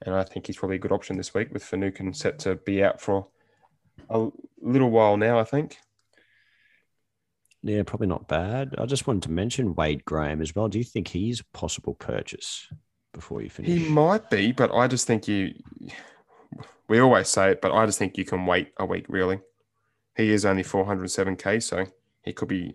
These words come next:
Speaker 1: uh, someone to downgrade one of your, your Nanais or Tuolungi or someone like that.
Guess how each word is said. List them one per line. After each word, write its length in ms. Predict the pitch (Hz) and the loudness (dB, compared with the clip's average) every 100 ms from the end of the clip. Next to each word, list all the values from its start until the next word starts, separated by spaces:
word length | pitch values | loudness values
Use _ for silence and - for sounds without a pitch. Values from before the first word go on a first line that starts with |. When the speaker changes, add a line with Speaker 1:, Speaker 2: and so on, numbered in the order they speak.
| - | -8
Speaker 1:
uh, 100 | 90 | -8
someone 280 | 95 98 90 | -6 -4 -4
to 100 | 85 | -8
downgrade 560 | 80 92 92 92 92 90 | -4 -2 0 0 0 0
one 140 | 92 | -2
of 120 | 92 | -4
your, 180 | 95 90 - _ _ _ - | -4 -6 -8 _ _ _ -4
your 160 | 101 | 0
Nanais 540 | 104 95 95 92 92 90 | 2 4 4 2 2 0
or 140 | 87 | -4
Tuolungi 720 | - - 95 92 92 95 90 | -4 -2 0 0 -2 -2 -4
or 80 | 92 | -6
someone 320 | - 95 92 | -6 -4 -2
like 200 | 92 92 | -2 -4
that. 260 | - 101 | -2 -4